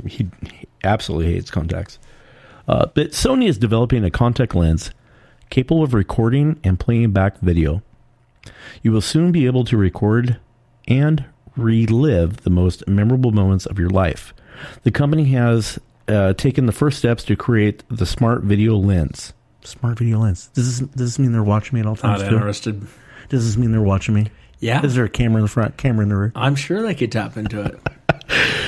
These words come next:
Speaker 1: And, uh, just recently, recently filed a patent for its design. The lens is capable of performing au-, uh, an autofocus, exposure adjustment, and zooming. The patent also showcases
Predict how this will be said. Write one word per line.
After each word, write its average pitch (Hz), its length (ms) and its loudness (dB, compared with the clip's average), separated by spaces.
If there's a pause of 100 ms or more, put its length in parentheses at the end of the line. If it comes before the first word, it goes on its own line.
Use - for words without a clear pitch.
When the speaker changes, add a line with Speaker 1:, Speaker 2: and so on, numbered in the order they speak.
(180)
Speaker 1:
And, 117 540 0
uh, 104 340 2 (340)
just 196 220 -2
recently, 180 400 0
recently 165 480 0
filed 123 360 2
a 123 60 0
patent 110 520 0
for 101 160 0
its 95 140 -4
design. 117 480 0 (220)
The 107 100 0
lens 113 260 0
is 120 140 -2
capable 117 600 0 (420)
of 98 260 -2
performing 110 560 0
au-, 104 220 0 (100)
uh, 95 280 0
an 101 160 2
autofocus, 104 840 0 (180)
exposure 120 500 0
adjustment, 95 540 0 (400)
and 98 180 2
zooming. 101 460 0 (220)
The 117 80 2
patent 131 580 2 (240)
also 120 300 0
showcases 107 720 0